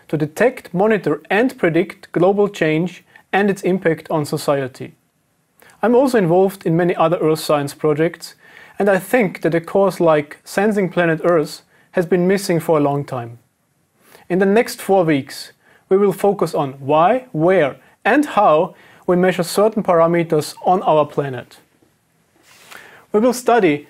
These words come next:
different sensors and measurement tools and learn how we can obtain crucial parameters about how our planet is doing. In general, earth science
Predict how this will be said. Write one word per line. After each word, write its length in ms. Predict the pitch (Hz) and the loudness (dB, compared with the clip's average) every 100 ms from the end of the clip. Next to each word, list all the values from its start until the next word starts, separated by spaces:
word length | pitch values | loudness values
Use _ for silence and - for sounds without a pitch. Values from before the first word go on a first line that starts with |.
| _ 165 | _ -2
different 420 | 262 254 226 208 | -2 2 0 0
sensors 680 | 196 175 170 156 185 - _ _ - | 0 0 0 -2 -2 -8 _ _ -2
and 240 | 233 214 | 0 2
measurement 500 | 196 190 170 151 147 | 0 0 -2 -2 -2
tools 400 | 170 185 196 - - | 0 0 -2 -8 -6
and 180 | 156 160 | -2 0
learn 240 | 175 170 | 0 -2
how 200 | - 254 | -2 0
we 120 | 240 | 0
can 160 | - 202 | -2 -2
obtain 400 | 175 - 175 170 | -2 -2 -2 -2
crucial 400 | - 240 233 202 | 0 -2 0 -2
parameters 760 | 196 185 180 180 180 165 160 - | 2 2 2 0 0 0 -2 -4
about 360 | 147 156 147 | 0 0 -2
how 300 | - 190 220 - | 0 2 2 0
our 200 | 175 175 | 0 0
planet 580 | - 156 151 147 147 - | -2 -2 0 -2 -6 -6
is 140 | 156 | -4
doing. 420 | 170 202 135 120 _ _ _ _ - - - - _ | 0 2 0 -4 _ _ _ _ -20 -20 -20 -20 _
In 160 | 269 185 | 2 4
general, 420 | 180 185 131 - _ _ _ - | 2 0 -4 -10 _ _ _ 0
earth 180 | 214 240 | 0 2
science 600 | 185 156 165 180 - | 0 2 0 -2 -8